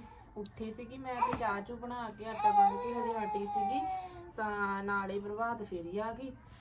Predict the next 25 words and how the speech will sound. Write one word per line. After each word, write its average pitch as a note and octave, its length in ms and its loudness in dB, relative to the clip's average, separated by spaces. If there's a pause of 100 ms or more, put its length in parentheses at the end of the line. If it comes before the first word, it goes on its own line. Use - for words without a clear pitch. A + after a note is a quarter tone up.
(160)
ਤਾਂ G3 280 -2
ਉੱਥੇ G3 380 -6
ਵੀ A3+ 100 -6
ਮੱਥਾ G3+ 380 -8
ਟੇਕ F3+ 340 -8
ਹੋ F3 240 -8
ਗਿਆ G#3 300 -6 (320)
ਤੇ G3 460 -8 (540)
ਬਹੁਤ - 340 10
ਵਧੀਆ A4+ 200 10
ਲੱਗਾ। A#3+ 400 8 (480)
ਨਹੀਂ - 120 8
ਤਾਂ C5 140 12
ਰੋਜ਼ A#3+ 380 8
ਹੀ C4+ 200 -2
ਹੈ C4 80 0
ਨਾ, C4 480 2 (180)
ਉਹ G3 580 -2 (1300)
ਕੱਲ੍ਹ E4 280 10
ਤਾਂ C#4+ 140 4
ਨਹੀਂ A3+ 260 2
ਆਏ C#4+ 160 0
ਸੀ, D#4+ 140 -4
ਪਰਸੋਂ B3+ 560 0
ਆਏ F3 260 0